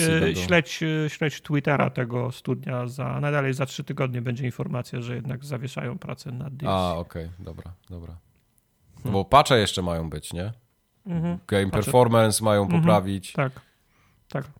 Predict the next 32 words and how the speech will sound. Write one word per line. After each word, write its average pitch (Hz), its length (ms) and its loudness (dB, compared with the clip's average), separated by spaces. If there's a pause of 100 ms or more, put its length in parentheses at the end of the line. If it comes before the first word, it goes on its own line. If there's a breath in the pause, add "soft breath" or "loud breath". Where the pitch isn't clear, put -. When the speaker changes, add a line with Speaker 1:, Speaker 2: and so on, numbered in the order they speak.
(180)
Speaker 2:
Kto - 160 0
będzie 131 260 4
robił, 127 220 2
jak 135 120 -2
tego 139 160 -2
studia 135 320 -2
nie 147 120 -2
ma 143 120 -4
już? 143 200 -10 (380 soft breath)
Speaker 1:
Okej. 78 320 -10 (2000)
Speaker 2:
Mhm. 160 260 -2 (240)
Speaker 3:
A 117 60 4
propos 117 600 4
Speaker 1:
No. 113 60 2
Speaker 3:
e, 107 320 4
Square 110 280 4
Enix 107 640 -2 (100)
i 107 380 -4
Xboxa, 104 640 2 (680)
to 107 180 2
nie 107 420 0
bardzo 127 240 6
Speaker 1:
Mhm. 120 80 2
Speaker 3:
wiem, 123 180 6
co - 120 -8
się - 120 -4
podziało 117 380 6
między 107 240 0
tymi 104 240 -2
dwoma 104 280 0
firmami, 101 500 0
ale 104 280 0